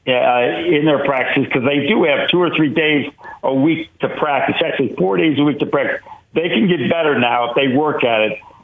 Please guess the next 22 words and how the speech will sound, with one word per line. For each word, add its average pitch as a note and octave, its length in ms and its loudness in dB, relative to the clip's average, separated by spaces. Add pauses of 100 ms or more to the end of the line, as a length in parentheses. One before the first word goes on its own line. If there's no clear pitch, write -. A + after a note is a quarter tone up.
But B2+ 120 -2
that F#3 180 0
would F#3 140 2
be F3 140 2
my D#3 380 0
big C#3 300 -2
thing, C3+ 320 2
is B2 220 0
take D#3 260 -4
care F3+ 140 2
of E3 80 0
the E3+ 80 2
rock, D3 340 2 (460)
and C3+ 240 2
then D3+ 180 2
your D3 160 2
defense D#3 680 0
will D3+ 240 2
be C#3+ 140 2
helped F3 400 -4
by A#2 220 0
it, B2 160 2